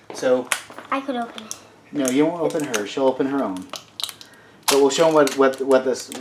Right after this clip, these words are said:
Speaker 1: what the stacking looks like.
Speaker 2: So there's like this. It's like that. And then you open it at the bottom. I got Princess Twilight Sparkle. They're really sticky.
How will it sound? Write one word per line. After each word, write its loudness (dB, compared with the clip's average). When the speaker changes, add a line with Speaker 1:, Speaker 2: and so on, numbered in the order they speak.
Speaker 1:
what -4
the -2
stacking -6
looks -10
like. -18
Speaker 2:
So -4
there's -2
like -10
this. -8
It's -20
like -12
that. -10
And -4
then -6
you -8
open -8
it -6
at -12
the -12
bottom. -12
I -2
got 4
Princess -4
Twilight -2
Sparkle. -4
They're 4
really 2
sticky. -4